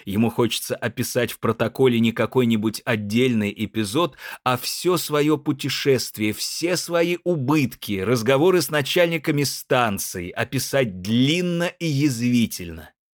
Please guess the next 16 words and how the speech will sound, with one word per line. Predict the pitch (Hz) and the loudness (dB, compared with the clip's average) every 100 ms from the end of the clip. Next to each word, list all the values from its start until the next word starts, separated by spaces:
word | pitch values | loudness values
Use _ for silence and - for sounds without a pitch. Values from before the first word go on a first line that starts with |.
| _ _ _ _ _ _ - - - | _ _ _ _ _ _ -20 -20 -4
«А | 208 | 0
на | 196 185 | 2 0
станции | - 214 220 196 - 185 180 180 - | 0 2 2 2 -2 0 0 0 -4
З, | 143 117 113 160 240 165 104 _ _ _ _ - | -8 -8 -2 2 2 2 -2 _ _ _ _ -10
говорит | 107 117 117 113 - | -4 0 0 -2 0
он, — | 104 95 - _ _ - | -2 -2 -10 _ _ -4
напишите, | 113 160 196 202 - - 120 107 - 107 117 _ | -2 -2 -2 -2 -4 -2 -4 -4 -6 -8 -8 _
начальник | - 117 - 139 139 131 113 | -4 -2 0 0 0 -2 -4
станции | - - 170 180 143 - 147 151 | -6 -2 0 0 -4 -4 -4 -2
отцепил | 160 151 - - 175 147 175 156 | -2 -4 -6 -8 -6 -2 0 2
мои | 151 151 | 2 2
вагоны | 151 147 143 151 160 143 | 2 2 2 0 2 2
от | 139 135 | -2 -2
воинского | 143 160 143 - - 139 135 | 0 0 -2 -4 0 2 2
поезда | 135 185 180 139 104 110 104 | 2 2 2 0 -2 -4 -2
потому, | 160 139 147 139 214 208 135 | -2 0 0 2 2 2 0